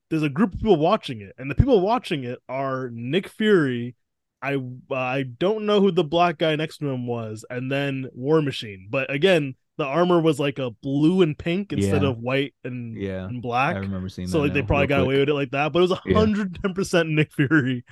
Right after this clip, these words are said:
Speaker 2: Yeah.
Speaker 1: watching that. So,
Speaker 2: Yeah.
Speaker 1: yeah.
Speaker 2: Yeah.
Speaker 1: Weird.
Speaker 2: And
Speaker 1: There's our
Speaker 2: so
Speaker 1: cameo for the episode.
Speaker 2: Yeah.
Speaker 1: Oh, also, speaking of cameo, we did get a cameo in that, um, Wolverine episode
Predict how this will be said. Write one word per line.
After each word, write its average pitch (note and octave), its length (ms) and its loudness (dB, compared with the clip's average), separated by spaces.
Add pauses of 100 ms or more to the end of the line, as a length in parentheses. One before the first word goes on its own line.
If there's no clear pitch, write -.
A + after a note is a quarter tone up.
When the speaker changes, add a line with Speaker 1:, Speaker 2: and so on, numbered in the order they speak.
Speaker 2:
Yeah. G2 220 -2
Speaker 1:
watching C3 420 -2
that. G#2+ 280 -12 (1400)
So, D#3 320 -2
Speaker 2:
Yeah. F2+ 120 0
Speaker 1:
yeah. C4 200 2 (680)
Speaker 2:
Yeah. E3 280 10
Speaker 1:
Weird. E3+ 260 0 (560)
Speaker 2:
And C3 160 8
Speaker 1:
There's - 140 0
our C#3 200 12
Speaker 2:
so C3 100 8
Speaker 1:
cameo F3+ 340 0
for C#3 100 -8
the C3+ 80 -6
episode. A2+ 480 -10 (300)
Speaker 2:
Yeah. G#2 340 4 (640)
Speaker 1:
Oh, A#3 200 4
also, G3 200 2
speaking A#3 240 -2
of F3+ 100 0
cameo, D#3 540 -2
we C3 100 -2
did F#3 220 2
get G3 120 4
a E3+ 60 0
cameo D#3+ 540 -2
in C3 120 -6
that, B2+ 220 -8 (140)
um, A2 380 -10
Wolverine C#3 500 0
episode A2+ 580 -8